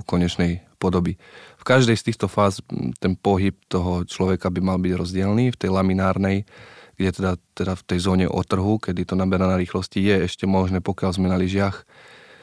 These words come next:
A ak sme veľmi dobrí lyžiar a máme šťastie z nej vylyžovať, pokiaľ to není taká obrovská lavína, samozrejme. Čiže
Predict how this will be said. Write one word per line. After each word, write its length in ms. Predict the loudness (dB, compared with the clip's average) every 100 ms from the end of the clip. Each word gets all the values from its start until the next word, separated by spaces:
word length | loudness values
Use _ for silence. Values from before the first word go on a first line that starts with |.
| -20 -20 _ _
A 100 | -4 0 2 2 2 0
ak 80 | 0
sme 160 | 2
veľmi 240 | 2 2 2
dobrí 160 | 2
lyžiar 400 | 2 2 4 4
a 80 | 4
máme 160 | 2 0
šťastie 560 | 0 -2 -2 -2 0
z 80 | 0
nej 180 | 0 0 -4 _ _
vylyžovať, 720 | -4 0 0 0 2 2 -2 -8 _ -6
pokiaľ 240 | -2 0
to 160 | 0 2
není 160 | 2 2
taká 280 | 0 -2
obrovská 440 | 0 0 -2 -4 -2
lavína, 240 | 0 -2
samozrejme. 640 | -2 -2 -2 -2 -2 -2 -2
Čiže 320 | -2 -2